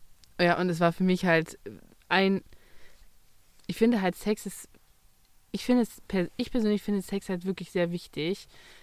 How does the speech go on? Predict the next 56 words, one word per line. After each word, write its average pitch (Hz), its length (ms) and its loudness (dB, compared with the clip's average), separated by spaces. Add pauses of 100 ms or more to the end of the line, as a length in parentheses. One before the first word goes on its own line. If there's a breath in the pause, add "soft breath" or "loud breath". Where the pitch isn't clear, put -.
(160 loud breath)
Wie 190 100 -2
gesagt, 180 280 2
aus 175 80 -4
den 180 160 -2
Gründen, 190 380 0
dass 170 140 -2
du 175 160 -2
halt 170 200 0
einfach 170 340 -4
der 175 120 -2
Person 170 360 0
wieder 165 200 0
nah 160 280 0
bist 170 360 -2
und 175 100 -4
dass 165 140 -4
dich - 220 -10
wieder, 170 360 2 (320 loud breath)
da 185 120 -2
kommen 220 200 2
ja 214 100 2
auch 214 80 -4
ganz 208 200 -2
viele 202 160 -2
Gefühle 240 460 0
hoch, 170 180 -2
wenn 175 120 0
du 170 60 0
mit 170 160 -2
der 170 80 0
Person 165 320 -4
Sex 170 240 -6
hast, 170 140 -6
vor - 100 -4
allen 170 100 0
Dingen, 175 120 -2
wenn 175 80 0
du 175 80 -2
dann 175 140 -4
auch 165 120 -6
gekommen 190 380 -2
bist, 180 260 -2 (420 loud breath)
dann 175 300 2 (160)
verspürst - 440 -2
du 208 60 2
ja 180 60 2
so 196 120 2
ein 208 280 2
tiefes 202 300 -6
Vertrauen 208 360 -6
zu 208 80 -10
der 170 120 -6
anderen 165 180 -4
Person 165 320 -6
gerade. 180 400 -6 (540 loud breath)
Und 175 800 2